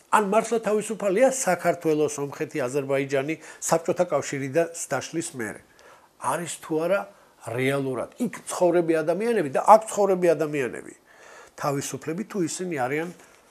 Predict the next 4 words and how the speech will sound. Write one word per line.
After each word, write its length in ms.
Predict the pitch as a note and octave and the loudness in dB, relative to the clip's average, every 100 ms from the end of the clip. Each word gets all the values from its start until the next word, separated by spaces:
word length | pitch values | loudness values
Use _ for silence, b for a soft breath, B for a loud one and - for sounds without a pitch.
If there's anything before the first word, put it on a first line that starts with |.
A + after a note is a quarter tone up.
| B B - | B B -8
ეკონომიკური 840 | C#3+ D3 D3+ C3 B2 A#2+ A#2 A#2+ | -8 -6 -6 -6 -6 -8 -6 -6
და 100 | C3+ | -8
სოციალ-ეკონომიკური 1120 | C#3+ - A#2 - C#3+ A#2 - G2+ F#2+ F#2 A#2 D3+ _ _ _ _ | -10 -10 -12 -10 -8 -6 -8 -8 -10 -10 -10 -10 _ _ _ _
მონები? 580 | G#2 G#2+ G#2 - _ | -12 -10 -10 -14 _